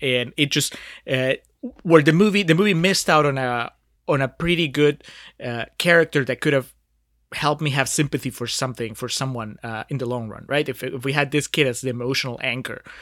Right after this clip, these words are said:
and if nothing else, what you want is for this kid to prevail, to get a happy ending. Uh, but no, because then he becomes as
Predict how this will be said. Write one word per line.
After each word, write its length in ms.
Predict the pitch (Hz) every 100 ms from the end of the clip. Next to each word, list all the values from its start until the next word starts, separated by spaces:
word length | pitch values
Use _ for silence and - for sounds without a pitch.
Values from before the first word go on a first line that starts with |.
| - -
and 300 | 143 117 117 - - _
if 160 | 143 120
nothing 360 | 143 170 165 151
else, 240 | 143 -
what 120 | 131
you 80 | 131
want 200 | 135 135
is 160 | 123 -
for 160 | 143
this 220 | 123 147 -
kid 200 | 151 -
to 60 |
prevail, 460 | - 143 131 120 107
to 100 | -
get 140 | 131
a 40 | 131
happy 340 | 131 123 127
ending. 220 | 113 113 - - - - 131
Uh, 220 | 123 120 _ _ -
but 100 | 180
no, 140 | 220 165
because 260 | 143 143
then 140 | 160 147
he 100 | 151
becomes 400 | 135 165 151 143
as 240 | 123